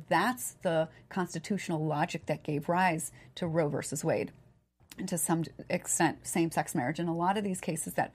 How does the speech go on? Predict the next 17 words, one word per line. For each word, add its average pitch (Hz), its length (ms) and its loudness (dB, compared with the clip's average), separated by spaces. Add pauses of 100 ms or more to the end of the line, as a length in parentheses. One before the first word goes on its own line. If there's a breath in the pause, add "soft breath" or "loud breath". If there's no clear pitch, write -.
(160 soft breath)
people 180 260 -2
are 170 100 2
concerned 175 500 0
about, 151 240 4
what 165 180 2
is 160 120 -4
this - 260 -6
one 160 260 0
judge's, 151 420 0 (440 loud breath)
uh, 170 100 4
decisions 196 560 0
on 165 120 2
those 156 180 0
things 156 180 0
going 147 200 2
to 170 100 -4
be? 214 260 0